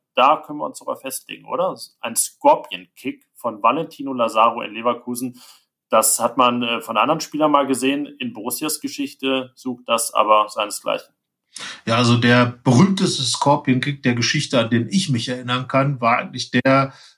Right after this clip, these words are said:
Speaker 2: von, ähm, Torwart, dem kolumbianischen,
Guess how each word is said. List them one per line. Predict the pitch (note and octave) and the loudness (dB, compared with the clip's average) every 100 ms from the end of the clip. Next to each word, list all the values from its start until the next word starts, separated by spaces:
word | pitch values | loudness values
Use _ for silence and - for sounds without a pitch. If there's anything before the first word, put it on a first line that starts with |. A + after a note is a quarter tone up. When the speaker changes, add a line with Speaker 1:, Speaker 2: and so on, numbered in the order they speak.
| _ | _
Speaker 2:
von, | - B2 B2+ B2+ B2 | -2 0 2 -2 0
ähm, | G#2+ A#2 A#2+ A#2+ A#2 A#2 A#2+ A#2+ - | 2 4 4 4 2 2 0 -2 -2
Torwart, | B2+ C#3+ B2 A#2 - | 0 2 0 -2 -6
dem | A#2+ - | -12 -6
kolumbianischen, | B2+ A#2+ A#2+ B2 B2+ A2+ A2 | -2 0 2 0 0 -4 -8